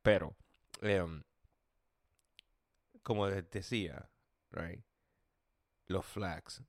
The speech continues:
la, la, la, la banderita roja, ¿verdad? Em,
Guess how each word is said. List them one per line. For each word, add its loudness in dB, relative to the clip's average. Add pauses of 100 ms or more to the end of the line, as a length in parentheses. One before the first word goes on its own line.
la, -4
la, -6
la, -6
la -6
banderita -4
roja, -6
¿verdad? -8 (1300)
Em, 2